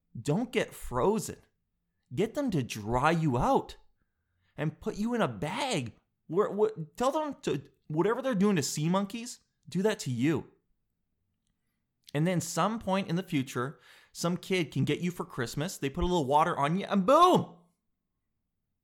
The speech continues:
you're swimming around. You're swimming around with sea monkeys. Ugh. Did we just have a scientific breakthrough right here?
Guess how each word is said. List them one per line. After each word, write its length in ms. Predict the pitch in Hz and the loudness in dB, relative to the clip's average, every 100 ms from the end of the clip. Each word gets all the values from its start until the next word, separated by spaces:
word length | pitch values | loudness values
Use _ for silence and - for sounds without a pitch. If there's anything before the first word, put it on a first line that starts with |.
| _ | _
you're 80 | 269 | -8
swimming 360 | - 254 277 277 | -2 2 2 4
around. 640 | 285 285 302 320 294 202 - _ _ _ _ _ _ _ _ _ _ _ | 4 4 4 6 6 4 -4 _ _ _ _ _ _ _ _ _ _ _
You're 80 | 403 | -2
swimming 320 | 403 415 403 | -2 -2 -4
around 240 | 381 392 392 | -4 -2 -2
with 80 | 381 | -2
sea 240 | - 480 427 | -4 -4 -2
monkeys. 580 | 247 - - - - - _ _ _ _ _ _ _ _ _ _ _ _ _ _ - | -2 -4 -12 -14 -14 -16 _ _ _ _ _ _ _ _ _ _ _ _ _ _ -10
Ugh. 240 | 156 - - _ _ _ _ _ _ _ | -8 -8 -14 _ _ _ _ _ _ _
Did 100 | - | -4
we 120 | 143 214 | -2 -2
just 160 | 247 | -2
have 140 | 190 139 | 0 0
a 40 | |
scientific 540 | - 131 131 139 123 | -2 -2 -2 -6 -6
breakthrough 380 | - 117 - 123 | -4 -4 -2 -4
right 180 | 123 120 | -2 -2
here? 320 | 123 127 - | -2 -4 -8